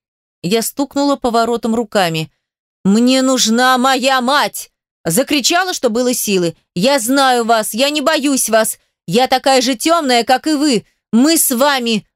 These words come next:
родные души. Моя душа всегда с вами!» Ворота распахнулись, и вместо сборища уродливых старух я увидела перед собой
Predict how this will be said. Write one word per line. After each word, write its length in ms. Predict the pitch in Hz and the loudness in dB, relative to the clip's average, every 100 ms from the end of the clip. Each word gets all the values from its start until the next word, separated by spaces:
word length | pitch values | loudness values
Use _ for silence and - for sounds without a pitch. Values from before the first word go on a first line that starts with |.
| - | -2
родные 640 | 202 277 214 277 330 330 | 2 2 2 2 2 0
души. 560 | 247 311 247 - 185 156 _ _ | 0 0 2 0 -2 -6 _ _
Моя 420 | 185 254 254 294 | 0 2 2 0
душа 500 | 285 302 - 269 277 | 0 0 0 0 0
всегда 600 | - - 285 240 196 277 269 | 0 -4 -2 0 2 2 0
с 180 | - | -2
вами!» 640 | 208 220 262 226 190 170 160 _ _ _ _ _ _ _ _ _ _ _ _ _ - | -2 2 2 0 -4 -8 -10 _ _ _ _ _ _ _ _ _ _ _ _ _ -6
Ворота 440 | 156 196 285 262 | -2 0 0 0
распахнулись, 760 | 247 - 202 - 302 320 294 - _ _ _ | 0 0 -2 -2 0 0 0 -6 _ _ _
и 140 | 240 262 | 0 0
вместо 400 | 247 330 - 311 | 2 0 0 -2
сборища 580 | 220 254 294 269 - 254 | 0 0 2 0 0 0
уродливых 540 | 277 294 220 220 220 | 0 0 -2 -2 -2
старух 540 | - - 233 339 370 | -2 -2 0 0 -2
я 180 | 208 247 | 0 0
увидела 420 | 262 302 262 277 | 2 0 0 -2
перед 260 | 262 262 262 | 0 -2 -2
собой 500 | - 247 269 277 254 | -2 0 0 0 -2